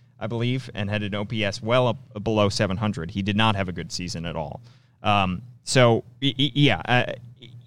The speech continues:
y-, you had to make, not had to, but y-, it made a lot of sense, uh, as we said, to make this move, um, dealing Jose Iglesias. And it, it just, it, it is a classic Mike Elias move. It, it, it fits the script of the other moves that he has made,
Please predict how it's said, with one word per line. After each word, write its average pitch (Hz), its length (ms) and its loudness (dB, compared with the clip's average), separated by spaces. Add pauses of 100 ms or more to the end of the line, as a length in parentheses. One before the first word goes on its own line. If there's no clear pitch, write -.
(200)
y-, 139 200 -12
you 131 160 4
had 165 340 0
to 156 60 4
make, 139 280 2
not 131 280 -2
had 117 320 -2
to, 82 200 -10
but 117 240 -6
y-, 120 140 -10 (320)
it 120 140 0
made 135 400 4
a 113 100 4
lot 117 240 4
of 117 60 0
sense, 113 340 0
uh, 104 240 0
as 110 300 0
we 113 80 0
said, 101 260 -2
to 110 100 -4
make 104 240 2
this 104 220 -4
move, 90 400 -8 (460)
um, 95 420 0
dealing 110 320 4
Jose 101 320 2
Iglesias. 90 600 -2
And 113 200 -2
it, 131 140 -2 (240)
it - 160 -8
just, - 320 -4 (520)
it, 139 160 0
it 143 140 4
is 135 140 2
a 127 80 4
classic 139 580 0
Mike 117 220 -2
Elias 101 420 -2
move. - 380 -8 (160)
It, 110 200 -6
it, 113 160 -4 (240)
it 113 160 -8
fits - 380 0
the 131 140 -2
script 123 400 0
of 107 140 -2
the 110 140 -2
other 113 220 2
moves 107 320 0
that 101 140 -2
he 110 140 -2
has 104 200 -4
made, 92 460 -2